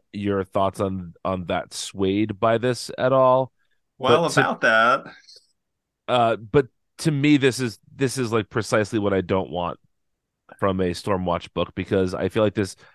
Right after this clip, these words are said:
Speaker 1: takes away all the stuff that made Stormwatch interesting. The fact that in the beginning of this book, they're like, "We're not worried about aliens anymore." Like, then you're not fucking Stormwatch. I don't know what to tell you. I don't know why you're doing this book, but go off, Zach.
Speaker 2: I do, I do agree with you on that point,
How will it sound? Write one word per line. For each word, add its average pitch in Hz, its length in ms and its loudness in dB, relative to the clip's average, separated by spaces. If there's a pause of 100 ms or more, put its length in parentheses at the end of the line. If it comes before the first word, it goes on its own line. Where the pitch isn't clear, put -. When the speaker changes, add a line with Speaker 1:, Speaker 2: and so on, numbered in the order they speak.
(160)
Speaker 1:
takes 170 200 0
away 160 200 4
all 143 220 4
the 147 100 0
stuff 139 240 0
that 120 100 -4
made 123 160 2
Stormwatch 120 280 0
interesting. 95 520 -8 (220)
The 113 60 0
fact 151 200 2
that 135 120 -6
in 135 120 -6
the 127 60 2
beginning 147 220 2
of 147 40 2
this 131 100 2
book, 131 220 0
they're 120 80 2
like, 107 260 2 (240)
"We're 143 140 2
not 214 220 2
worried 190 260 6
about 156 200 2
aliens 160 440 2
anymore." 117 360 0
Like, 131 260 -2 (180)
then 120 120 -4
you're 123 100 -2
not 113 180 2
fucking 98 260 0
Stormwatch. 92 640 -6
I 101 60 2
don't 104 100 2
know 107 80 4
what 95 140 0
to 92 60 -12
tell 95 220 -2
you. 95 220 -2 (240)
I 104 100 0
don't 107 120 0
know 104 80 2
why 92 180 0
you're 90 140 -2
doing 85 240 -4
this 67 140 -14
book, - 320 -14 (120)
but - 260 -4 (560)
go 101 140 0
off, 78 180 -4
Zach. - 300 -14 (220)
Speaker 2:
I 139 100 0
do, 170 320 -2
I 127 120 -4
do 139 180 0
agree 175 220 4
with 147 180 0
you 120 140 -2
on 117 160 0
that 120 220 0
point, 104 440 -6